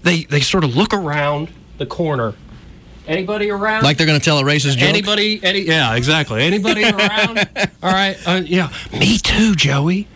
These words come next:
Speaker 1: Like, why did you whisper that, number one? Who are you looking for? I, I don't know why there's so much shame associated with it. But I think it's because people,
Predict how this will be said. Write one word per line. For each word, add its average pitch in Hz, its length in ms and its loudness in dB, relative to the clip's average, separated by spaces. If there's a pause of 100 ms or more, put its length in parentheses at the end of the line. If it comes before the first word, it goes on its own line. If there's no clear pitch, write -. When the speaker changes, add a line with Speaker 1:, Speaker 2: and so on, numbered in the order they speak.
(180)
Speaker 1:
Like, 294 180 2 (500)
why 285 180 2
did 302 180 2
you 269 80 4
whisper 208 460 2
that, 135 220 0
number 160 260 2
one? 202 340 2
Who 226 320 0
are 294 80 2
you 220 180 4
looking 214 420 0
for? 113 480 -2 (1300)
I, 190 280 2
I 180 80 4
don't 208 260 2
know 196 200 2
why 160 380 0
there's 165 180 2
so 185 100 0
much 156 180 2
shame 180 680 2
associated 104 800 -2
with 98 240 -6
it. 82 120 -8 (320)
But 202 80 2
I 190 60 2
think 240 200 0
it's - 120 -4
because 180 320 2
people, 156 680 2